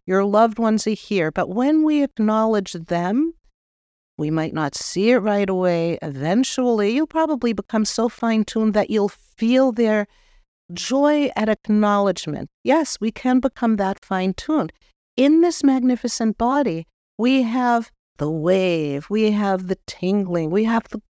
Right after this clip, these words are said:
goosebumps, we have whatever it is when we feel like something is going on. We all know that feeling. And it defies the regular physical senses that we were taught, and it goes further out into the other senses. And we are acknowledging.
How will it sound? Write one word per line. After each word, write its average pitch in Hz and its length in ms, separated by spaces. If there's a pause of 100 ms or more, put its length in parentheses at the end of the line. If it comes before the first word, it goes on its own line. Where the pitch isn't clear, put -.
goosebumps, 185 640
we 214 140
have 233 300 (440)
whatever 269 680
it 277 140
is 202 300
when 202 160
we 202 100
feel 214 320
like 185 220
something 202 560
is 190 160
going 190 320
on. 247 200
We 359 120
all 359 180
know 175 340
that 156 240
feeling. 156 480 (380)
And 233 160
it 226 100
defies 247 840 (320)
the 185 160
regular 202 580
physical 262 460
senses 208 460
that - 160
we 165 120
were 160 120 (160)
taught, 202 280
and 175 140
it 160 60
goes 160 200
further 214 460
out 180 180
into 170 200
the 147 160
other 202 160
senses. 180 600 (400)
And 208 140
we 214 140
are 208 200
acknowledging. 170 760